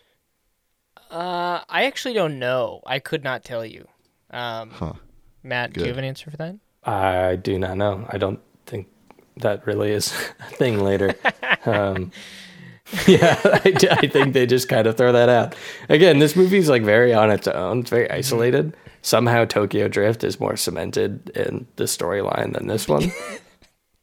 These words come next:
Speaker 1: We'll talk about that on a later
Speaker 3: For some
Speaker 1: date.
Speaker 3: reason.
Speaker 1: Um,
Speaker 3: Yeah.
Speaker 1: Rad.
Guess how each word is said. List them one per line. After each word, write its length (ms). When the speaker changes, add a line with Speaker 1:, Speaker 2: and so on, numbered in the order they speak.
Speaker 1:
We'll 80
talk 240
about 240
that 200
on 200
a 80
later 240
Speaker 3:
For 60
some 140
Speaker 1:
date. 100
Speaker 3:
reason. 320
Speaker 1:
Um, 540
Speaker 3:
Yeah. 500
Speaker 1:
Rad. 580